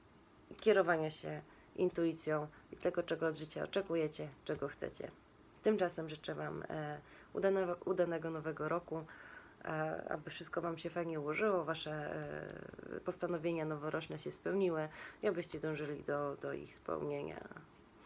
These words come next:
Mm, będą, na tym kanale pojawią się również czytania, e, miesięczne, tygodniowe, miłosne,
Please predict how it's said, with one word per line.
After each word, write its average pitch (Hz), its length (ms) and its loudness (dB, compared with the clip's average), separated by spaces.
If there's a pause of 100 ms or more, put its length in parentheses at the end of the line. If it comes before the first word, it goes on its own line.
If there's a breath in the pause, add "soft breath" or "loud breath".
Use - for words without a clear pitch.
(320 loud breath)
Mm, 170 500 0 (180)
będą, 190 280 6 (220)
na 185 240 2
tym 196 140 0
kanale 165 320 2
pojawią 156 300 0
się 160 140 -6
również 156 280 -4
czytania, 147 560 -2
e, - 320 -6
miesięczne, 180 540 0
tygodniowe, 160 600 0
miłosne, 147 640 -2